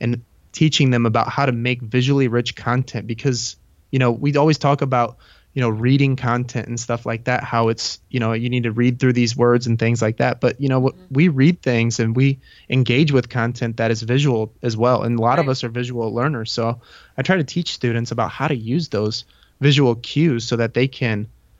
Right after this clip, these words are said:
Speaker 1: start, y-, you know, creating different content related to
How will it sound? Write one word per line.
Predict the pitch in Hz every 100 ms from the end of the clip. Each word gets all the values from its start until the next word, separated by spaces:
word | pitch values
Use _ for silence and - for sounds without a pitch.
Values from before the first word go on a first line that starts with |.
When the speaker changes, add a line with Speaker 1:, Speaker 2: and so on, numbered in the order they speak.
| _
Speaker 1:
start, | - - 127
y-, | 120 120
you | 135
know, | 117 110 -
creating | - 123 120 135 123 110
different | 120 113 -
content | - 131 - 107 - _ _
related | 120 110 135 147
to | - 117